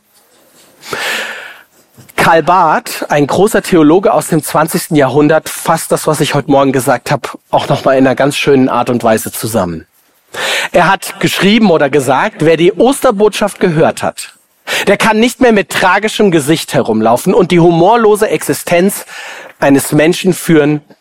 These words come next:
der keine Hoffnung hat. Das ist die Hoffnung, mit der wir weitergehen können.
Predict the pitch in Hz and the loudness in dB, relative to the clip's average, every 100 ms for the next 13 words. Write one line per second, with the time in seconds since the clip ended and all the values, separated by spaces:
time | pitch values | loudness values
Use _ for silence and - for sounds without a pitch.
0 | _ _ - - - - 139 - - 139 | _ _ -20 -20 -8 0 0 0 0 2
1 | 139 131 123 - 92 - - - _ _ | 0 0 -4 -6 -8 -8 -10 -12 _ _
2 | _ - - - - - 269 294 240 196 | _ -14 -8 -6 0 0 0 0 2 2
3 | 277 285 247 202 214 214 202 202 196 196 | 2 2 2 2 2 2 2 4 2 0
4 | - 202 - 143 254 - 165 120 101 98 | -6 -4 -2 0 0 0 0 -2 -4 -6
5 | - 123 95 101 | -4 -4 -4 -10